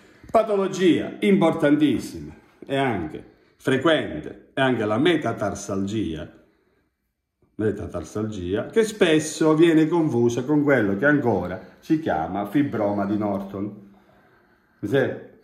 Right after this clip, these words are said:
fibroma di Morton, eh? Non neuroma, neuroma è stato tolto, quindi si parla di fibroma quando ciò che è un evento raro,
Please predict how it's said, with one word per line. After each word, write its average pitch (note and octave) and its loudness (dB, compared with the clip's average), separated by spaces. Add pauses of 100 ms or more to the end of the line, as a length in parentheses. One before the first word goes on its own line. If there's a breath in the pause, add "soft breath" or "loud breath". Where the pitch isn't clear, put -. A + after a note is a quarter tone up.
(120)
fibroma C#3 6
di F#2+ -4
Morton, F#2+ -2
eh? - 0
Non B2 2
neuroma, G#2+ 0
neuroma A#2+ 0
è B2+ -6
stato A#2+ -2
tolto, G#2+ 0 (340 loud breath)
quindi A2 -2
si C3+ -6
parla B2 4
di B2 -2
fibroma A2 -2
quando A2 2
ciò - -2 (200 loud breath)
che - 2
è C3+ 8
un B2+ 6
evento B2+ 6
raro, A#2 0